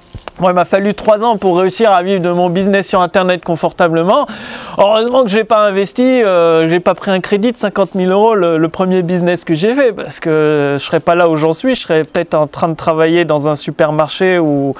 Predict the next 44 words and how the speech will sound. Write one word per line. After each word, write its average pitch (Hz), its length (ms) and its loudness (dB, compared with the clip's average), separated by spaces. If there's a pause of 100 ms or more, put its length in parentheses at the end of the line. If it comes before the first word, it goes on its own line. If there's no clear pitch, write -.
(320)
au 165 140 2
smic 185 420 -2
ailleurs 208 420 2
pour 170 200 -4
tenter 214 540 -2
de 180 80 -2
rembourser 180 520 0
le 214 60 -2
crédit. 185 500 -2 (440)
Donc, 277 320 2
comprenez 285 460 0
bien, 269 400 0 (440)
vaut 254 180 2
mieux 330 200 2
créer 254 260 0
des 190 140 0
petits - 360 -6
projets, 269 380 0
partir 277 340 -2
sur 233 220 0
des 214 100 -4
petits 285 200 -4
projets 269 260 0
avec 233 180 0
les 180 80 2
ressources 302 680 0
que 208 100 -2
vous 175 280 0
avez 180 240 2
actuellement 240 640 0 (300)
et 233 160 4
monter 285 340 0
en 349 160 2
puissance 294 540 -2
au 233 60 2
fur 277 160 0
et - 20 2
à - 20 0
mesure. 240 260 0
Ce - 80 -14
qui 220 60 0
veut 185 200 0
dire 285 260 0
que, 208 200 0